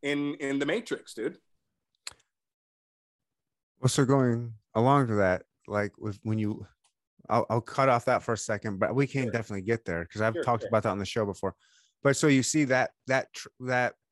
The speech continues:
Speaker 2: trajectory of that technology where it would be indiscernible and we just get wrapped up in that. Well, let's pretend that that's already happened, uh, three hundred years ago.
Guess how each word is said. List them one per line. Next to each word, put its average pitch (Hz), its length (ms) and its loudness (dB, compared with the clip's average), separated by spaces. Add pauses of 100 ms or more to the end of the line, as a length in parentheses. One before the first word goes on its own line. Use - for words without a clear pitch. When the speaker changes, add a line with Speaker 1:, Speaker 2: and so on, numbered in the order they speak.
(140)
Speaker 2:
trajectory 123 800 -2
of 113 200 2
that 120 200 -2
technology 131 840 -4 (260)
where 127 180 0
it 120 60 0
would 120 120 -2
be 127 160 -4
indiscernible 127 560 -4
and 123 100 0
we 117 60 -2
just 117 200 -6
get - 140 -10
wrapped 113 340 2
up 110 180 2
in 143 100 -2
that. 147 260 2 (440)
Well, 139 140 0
let's 170 200 2
pretend 160 800 -4 (480)
that 123 160 -4
that's 131 260 2
already 123 380 0
happened, 107 800 -4 (1900)
uh, 127 60 -4
three 147 320 -2
hundred 127 320 2
years 143 260 2
ago. 92 360 -4